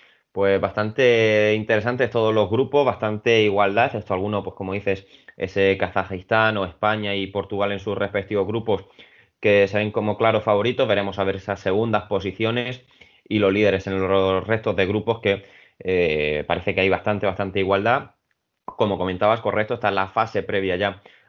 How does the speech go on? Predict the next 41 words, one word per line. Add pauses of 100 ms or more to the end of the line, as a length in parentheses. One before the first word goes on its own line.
(100)
a
la
fase
final
del
Mundial,
a
lo
que
se
celebrará
en
Uzbekistán
de
septiembre
a
octubre (380)
del
año
dos
mil
veinticuatro.
Los
líderes
de
cada
grupo
se
clasifican
directamente, (260)
los
cuatro
mejores
segundos, (360)
eh,
jugarán
un
playoff
entre
ellos,
eh,